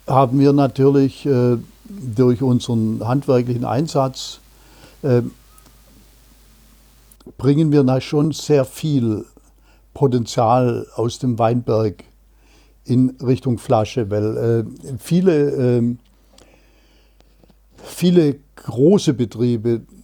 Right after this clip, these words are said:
die, äh, eine große Schlagkraft haben, die haben natürlich, äh, die immer zu kämpfen mit technischen Artefakten. Das heißt, wenn man Maschinen einsetzt, äh,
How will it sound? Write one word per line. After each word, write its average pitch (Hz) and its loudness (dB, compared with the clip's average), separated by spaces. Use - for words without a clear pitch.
die, 131 -4
äh, 131 2
eine 123 -2
große 131 -2
Schlagkraft 139 -2
haben, 113 0
die 117 -2
haben 131 -2
natürlich, 143 0
äh, 139 0
die 139 -4
immer 143 -2
zu - -16
kämpfen 151 -2
mit 131 -2
technischen 135 -2
Artefakten. 120 -4
Das 104 -6
heißt, 117 -4
wenn 117 0
man 123 2
Maschinen 131 0
einsetzt, 135 -4
äh, 120 0